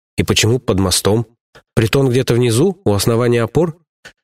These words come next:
Нужно расспросить кого-нибудь из местных. В конце концов, такой невинный вопрос не должен вызывать подозрений.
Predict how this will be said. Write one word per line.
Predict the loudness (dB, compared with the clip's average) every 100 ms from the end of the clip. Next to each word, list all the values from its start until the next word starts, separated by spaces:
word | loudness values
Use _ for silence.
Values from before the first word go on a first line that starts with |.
| _
Нужно | 0 2 2 0
расспросить | 0 0 0 0 -2
кого-нибудь | 0 0 2 0 0
из | 0 2
местных. | 0 0 -4 -6 -4
В |
конце | -2 0 0
концов, | 0 0 -2
такой | -2 0 0
невинный | 0 0 0
вопрос | 0 0 0 0
не | 2
должен | 2 2 0
вызывать | 0 0 0 -2
подозрений. | -2 0 2 0 0 -4